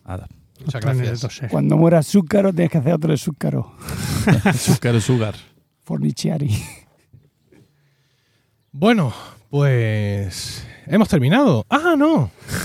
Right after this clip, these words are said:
Speaker 2: Está, está aquí Diego José. Blande sus folios.
Speaker 4: Tres folios, tres folios.
Speaker 2: Eh,
Speaker 3: Por las dos caras.
Speaker 2: son tus propios folios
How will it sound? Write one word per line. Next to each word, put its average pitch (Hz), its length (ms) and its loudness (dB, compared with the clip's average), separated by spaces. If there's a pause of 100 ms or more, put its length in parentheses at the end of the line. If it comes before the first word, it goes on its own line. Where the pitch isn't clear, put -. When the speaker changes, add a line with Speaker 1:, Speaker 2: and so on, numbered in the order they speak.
(120)
Speaker 2:
Está, 143 380 2
está 175 160 0
aquí 160 200 2
Diego 147 300 4
José. 160 380 2
Blande 214 800 4 (160)
sus - 840 -2 (320)
folios. 180 680 4
Speaker 4:
Tres 190 140 2
folios, - 240 -12
tres - 180 -16
folios. - 280 -20 (560)
Speaker 2:
Eh, 107 220 -2
Speaker 3:
Por 156 100 0
las 151 80 2
dos 156 100 2
caras. 110 260 -6 (260)
Speaker 2:
son 226 300 2 (180)
tus 135 140 0
propios 214 300 2
folios 233 280 2